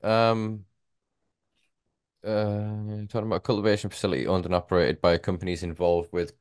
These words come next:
Ocean Grow Extracts, situated in, ooh, I can't pronounce that, Coalinga? Coalinga, California.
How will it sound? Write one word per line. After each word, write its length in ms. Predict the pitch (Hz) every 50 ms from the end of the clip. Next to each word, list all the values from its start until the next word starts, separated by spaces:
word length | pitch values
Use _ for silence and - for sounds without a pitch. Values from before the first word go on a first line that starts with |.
| _ _ -
Ocean 500 | 78 95 98 98 - 117 107 101 95 85
Grow 520 | - 98 95 98 95 95 92 92 92 92
Extracts, 720 | - - 101 104 - - - 85 78 80 78 - - - - _ - - - - - - _ -
situated 580 | - - 104 - - 107 98 95 87 90 87 90
in, 320 | 87 82 78 76 69 - _ - -
ooh, 220 | 85 82 71 - - -
I 60 | 78
can't 140 | - 87 78
pronounce 220 | - 71 73 73 -
that, 180 | - - -
Coalinga? 640 | - - 101 98 95 90 95 113 131 160 190 196 - _ _ _ _ _ -
Coalinga, 520 | 98 98 104 120 123 135 143 143 131 -
California. 640 | - 120 120 120 - - 127 127 139 139 143 135